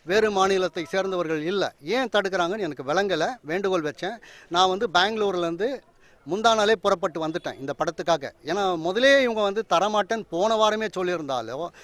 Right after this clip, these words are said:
ரெண்டு வாரத்துக்கு முன்னாலே சொல்லியிருந்தா நான் வந்திருக்க மாட்டேன். ஏன் இதை தடுக்கிறாங்க? இதனால எதுக்கு இந்த பரபரப்பு, இந்த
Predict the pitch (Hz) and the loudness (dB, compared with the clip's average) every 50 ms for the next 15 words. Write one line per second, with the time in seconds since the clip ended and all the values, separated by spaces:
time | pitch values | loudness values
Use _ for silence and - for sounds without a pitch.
0 | - - - 156 175 208 220 226 226 220 214 - 214 202 208 202 196 190 185 - | -20 -12 -6 -4 -2 2 4 6 6 6 4 2 -4 -4 -2 0 0 0 0 -2
1 | - 185 185 185 180 175 190 226 269 240 196 170 165 165 165 175 196 185 - 185 | -2 -2 -2 -2 -2 0 0 0 0 2 0 0 0 0 0 0 -2 -2 -2 -2
2 | 165 143 131 - - - _ _ - - _ - 170 226 262 254 233 190 190 170 | -2 -4 -4 -6 -10 -20 _ _ -20 -20 _ -4 -2 0 0 0 0 0 0 0
3 | - 170 170 185 170 185 165 156 151 156 156 151 175 185 185 196 196 190 180 175 | 0 0 -2 -2 -2 -2 -2 0 -2 -2 -4 -2 0 2 2 2 2 2 -2 -2
4 | 180 - 190 180 165 160 151 139 - 165 160 165 156 165 143 127 - 170 170 170 | -4 -4 -4 -4 -2 -2 -4 -2 -2 0 0 0 -2 -4 -4 -6 -6 -6 -6 -4
5 | 170 156 147 156 151 | -4 -6 -4 -6 -6